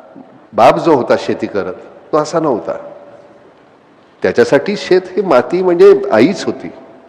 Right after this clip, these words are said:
पण नवीन पिढीचं आमचं थोडंसं कुठेतरी फिसकटलंय, ते पुन्हा ताब्यात यायला पाहिजे.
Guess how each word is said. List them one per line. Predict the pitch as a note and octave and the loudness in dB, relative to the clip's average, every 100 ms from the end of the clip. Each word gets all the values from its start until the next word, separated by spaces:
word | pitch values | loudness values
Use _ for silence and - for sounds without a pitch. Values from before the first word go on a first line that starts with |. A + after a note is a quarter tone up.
| - _ _ - _ _ | -20 _ _ -20 _ _
पण | B2+ | -2
नवीन | C3+ C3 F#3+ G#3+ | 2 2 2 0
पिढीचं | F3+ D#3+ D3 | 2 2 2
आमचं | B2 A2 | -2 -2
थोडंसं | A#2+ - C#3+ D3 C#3 - A#2 | -8 -6 -4 -2 -4 -4 -6
कुठेतरी | A2 G#2+ A2 G#2 G#2 | -6 -6 -4 -4 -4
फिसकटलंय, | G#2+ - G#2 - D2+ - - - - - - - - _ _ _ | -8 -6 -6 -6 -12 -16 -20 -20 -20 -20 -20 -20 -20 _ _ _
ते | F3+ | 2
पुन्हा | E3 A#2 A#2+ - | 4 2 0 2
ताब्यात | G2 G2 G#2 | 2 2 0
यायला | G2+ F2 F#2+ | -2 -2 -2
पाहिजे. | F2+ E2+ E2 | -4 -6 -8